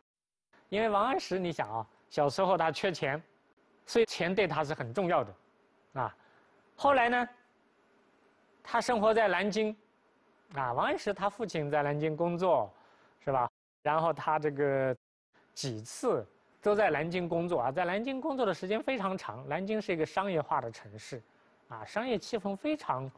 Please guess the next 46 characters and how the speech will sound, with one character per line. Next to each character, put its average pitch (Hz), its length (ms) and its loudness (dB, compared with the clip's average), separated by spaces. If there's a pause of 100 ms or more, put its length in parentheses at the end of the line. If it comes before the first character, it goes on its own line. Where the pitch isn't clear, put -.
(340)
浓 151 200 4
厚， 160 240 2 (520)
啊， 117 200 -6
所 - 140 -4
以 220 40 0
他 - 200 -6
的 226 140 -2
这 180 100 -2
个 170 80 0
商 262 320 0
业 240 160 2
精 143 220 -2
神， 131 120 -6 (520)
啊， 120 120 -4
对 156 160 0
商 233 280 0
业 220 100 4
这 175 100 -4
个 196 120 0
利 403 240 4
的 139 100 2
认 151 240 0
识 120 220 -10
是 - 100 -14
非 156 160 0
常 135 220 -4
透 202 200 0
彻。 127 220 -6 (760)
他 269 160 2
认 320 160 4
为 226 320 4 (800)
过 330 380 6
去 208 400 -2
那 185 220 0
种 127 280 -2 (840)
农 180 340 2
业 294 160 4
化 185 280 0
的 143 100 -2
时 131 260 -8
代 135 240 0 (380)
已 127 140 -6
经 151 180 2
过 269 260 4
去 - 220 -6
了， 147 100 -6